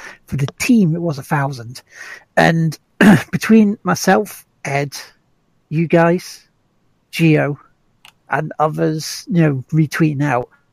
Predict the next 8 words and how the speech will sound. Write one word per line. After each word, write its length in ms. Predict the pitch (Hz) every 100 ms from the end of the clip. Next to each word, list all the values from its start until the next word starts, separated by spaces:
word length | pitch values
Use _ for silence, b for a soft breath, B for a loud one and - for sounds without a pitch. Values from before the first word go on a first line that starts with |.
| _ b _ - 147
we 200 | 170 185
made 340 | 170 165 156
the 340 | - 151 160 175
grand 320 | 165 160 151
total 340 | 160 151 123
of 200 | 123 120
one 240 | 120 131 156
thousand 560 | 156 143 131 143 135